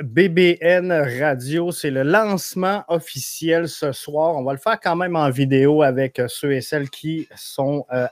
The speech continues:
avec nous. Mais, euh, on travaille ici à B B N Media depuis plusieurs semaines sur le lancement, euh, d'une variété de, de produits. Donc, on va mettre de l'avant au cours des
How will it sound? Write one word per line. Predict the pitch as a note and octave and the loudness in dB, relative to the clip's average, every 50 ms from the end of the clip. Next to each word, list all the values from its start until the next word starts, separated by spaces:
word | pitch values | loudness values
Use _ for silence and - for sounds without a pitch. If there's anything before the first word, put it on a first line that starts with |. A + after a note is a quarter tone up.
| - | 0
avec | - D3 D3 C3+ C3 C3+ B2+ - _ C#3 | 2 2 2 4 2 2 0 0 _ 0
nous. | C3+ C3+ C#3 D3+ - _ - - - - - - - - - _ | 0 0 0 -2 -6 _ -20 -20 -20 -20 -20 -20 -20 -20 -16 _
Mais, | - D3 D3+ D#3+ F3 F#3 F#3+ F#3+ G3 G3 D3 C#3+ | -2 2 4 6 6 6 6 4 4 2 2 2
euh, | C#3 C#3+ C#3 - | 2 2 2 4
on | D3+ D#3 D#3 | 2 2 2
travaille | D3 D#3 D#3+ D#3 C#3+ E3 E3 E3+ F3+ F3 F3+ F3 D#3+ - - | 2 2 0 2 4 4 4 4 4 2 0 -2 -4 -6 -6
ici | D3 C3+ - - - - - F3 E3+ D#3+ | -10 -8 -8 -10 -14 -10 -8 -4 0 0
à | C#3+ C3 | 0 0
B | C3 C3 | 0 -2
B | C3 C3 | 0 0
N | C#3 C#3 C#3+ | 0 0 2
Media | C#3+ C3+ B2 A2+ A#2 C#3 D3+ D3 C#3+ | 0 -2 -2 -4 -4 -2 -2 0 0
depuis | C3 A#2+ G#2 - - - D3+ D3+ D3+ D3+ D#3 D#3+ - - _ | -2 -6 -8 -8 -8 -4 -2 -2 -2 0 -2 -4 -6 -8 _
plusieurs | - - D#3 D3 C3+ C3+ D3+ D#3 D#3 D#3 D#3 - | -8 -4 -2 -2 0 2 2 2 2 0 -2 -2
semaines | - - - D3 C3 C3+ C#3 D3 D3+ C#3+ | -6 0 2 2 2 4 2 0 -2 -4
sur | - - C#3 B2+ B2 | -4 0 0 2 4
le | B2+ B2 | 4 4
lancement, | B2 B2+ C#3+ D#3+ D3+ D3 C#3 B2 - - - D3+ D3 D3 D3+ D#3+ D#3+ - - - - - - - - - - - _ - | 4 4 4 4 4 2 0 -2 -4 -6 -2 0 0 2 2 0 -2 -4 -10 -20 -20 -18 -18 -18 -18 -20 -20 -18 _ -4
euh, | B2 A#2+ A#2+ A#2+ B2 B2 | 0 0 2 2 2 2
d'une | B2 C3+ C3 B2 | 4 4 4 4
variété | A#2+ D3 D3 C3+ C3+ C#3+ C#3 C3+ B2+ - F3 E3+ | 4 2 2 2 2 4 4 4 4 4 2 4
de, | C#3+ C#3 C#3 C3+ | 6 6 4 6
de | B2 C3 C3+ C3 | 6 4 4 2
produits. | - - - - D#3+ F3 D#3+ C3 A2+ A#2+ C3+ C#3 E3 F#3+ G3+ | 0 -4 -4 4 6 6 6 6 4 -2 -2 0 0 0 2
Donc, | E3+ D#3+ D#3 D#3+ D#3+ - C3+ | 2 4 4 2 2 2 0
on | B2+ | 2
va | A#2+ C3 C3 | 4 4 2
mettre | E3 G3 F#3+ E3+ | 2 0 0 2
de | E3+ | 2
l'avant | D#3 C#3+ C#3 - - C3+ D#3 D#3+ D3 | 2 4 2 2 2 0 0 0 0
au | B2+ - | -2 -2
cours | - D3+ D#3+ D#3 C#3+ C3 B2+ A2+ | -2 -2 -2 0 0 0 -2 -2
des | A2 A2+ C3 C#3+ D3+ | 0 -2 -2 -2 -2